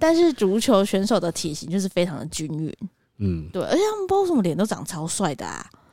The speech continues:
Speaker 2: 因为我，我觉得有个原因，因为篮球就是看身高，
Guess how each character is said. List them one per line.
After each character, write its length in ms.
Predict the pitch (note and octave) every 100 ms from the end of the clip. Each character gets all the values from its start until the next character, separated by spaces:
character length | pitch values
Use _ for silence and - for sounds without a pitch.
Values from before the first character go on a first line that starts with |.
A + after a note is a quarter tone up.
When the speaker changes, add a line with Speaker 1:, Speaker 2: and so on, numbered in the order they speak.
| - - _
Speaker 2:
因 140 | - A3
为 120 | A3
我， 240 | A#2 A2+ A2+
我 120 | B2
觉 80 | F3+
得 60 |
有 60 | B2+
个 120 | G#2+
原 160 | G2 F2+
因， 340 | F#2+ F#2 G#2 - _ _ _ -
因 140 | F#3+
为 100 | G3+
篮 320 | C#3+ G2 A2
球 300 | C3 A2 F#2+
就 120 | G#2
是 120 | A2+ A2
看 200 | A#2 F#2
身 220 | F#2 F2
高， 240 | E2+ D#2+